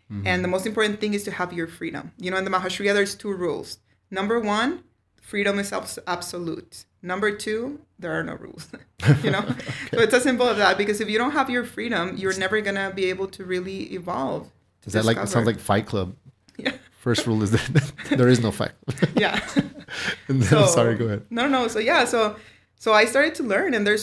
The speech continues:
Speaker 2: so much, and more than learning, I started to practice. Meditation is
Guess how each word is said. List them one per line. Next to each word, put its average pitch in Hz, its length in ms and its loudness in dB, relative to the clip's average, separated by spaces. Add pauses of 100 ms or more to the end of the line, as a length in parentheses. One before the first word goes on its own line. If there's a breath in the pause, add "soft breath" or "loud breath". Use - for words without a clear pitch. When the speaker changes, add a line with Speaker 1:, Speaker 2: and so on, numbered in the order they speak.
(140)
Speaker 2:
so 208 60 0
much, 240 500 -4
and 208 120 -2
more 202 160 4
than 254 220 0
learning, 233 300 2
I 190 60 2
started 220 260 -2
to - 80 -8
practice. - 520 -4
Meditation 190 560 -2
is 233 220 -4